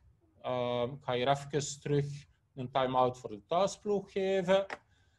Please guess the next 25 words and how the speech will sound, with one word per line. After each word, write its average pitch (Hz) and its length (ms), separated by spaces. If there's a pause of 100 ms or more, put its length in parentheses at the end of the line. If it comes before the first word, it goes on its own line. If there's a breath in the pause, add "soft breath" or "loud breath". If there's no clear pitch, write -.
(200)
Hup, 156 220
ik - 320
ga 135 140
ze - 180
allemaal 120 680
terug - 480
opzetten. 185 840 (1080 loud breath)
Dus 143 200
die 165 140
heeft 156 300
zijn 170 220
twee 156 260
time-outs 143 540
al 135 160
gekregen. 107 600 (2000)
Een 131 220
derde 190 400
time-out 165 580
in 156 180
de 143 80
eerste 151 380
helft, 143 520
dat 113 160
mag 107 300
niet. 98 180